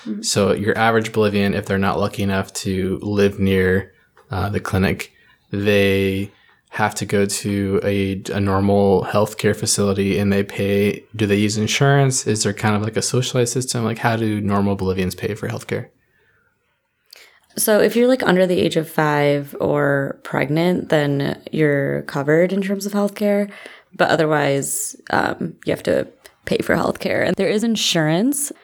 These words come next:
Speaker 3: but it's usually, like, for wealthier people in Bolivia.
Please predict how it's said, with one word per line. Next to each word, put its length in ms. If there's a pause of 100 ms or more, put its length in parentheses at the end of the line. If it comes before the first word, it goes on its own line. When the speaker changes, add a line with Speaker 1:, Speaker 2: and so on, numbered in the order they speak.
(280)
Speaker 3:
but 640
it's 300
usually, 720 (300)
like, 220
for 460
wealthier 380
people 320
in 80
Bolivia. 600